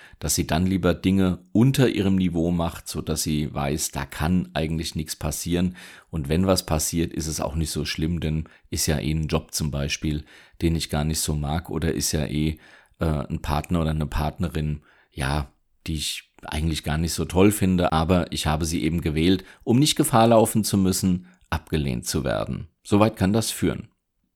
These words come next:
In Beziehungen führt das dann oft zu Konflikten und das wiederum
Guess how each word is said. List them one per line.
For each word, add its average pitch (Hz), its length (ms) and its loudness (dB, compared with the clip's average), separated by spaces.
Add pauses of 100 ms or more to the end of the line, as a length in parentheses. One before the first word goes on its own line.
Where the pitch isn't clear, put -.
(100)
In 92 160 2
Beziehungen 127 480 6
führt 92 280 2
das - 180 2
dann 90 160 2
oft - 160 -2
zu 85 120 -2
Konflikten 98 720 0
und 76 200 -4
das 82 220 -2
wiederum 87 420 2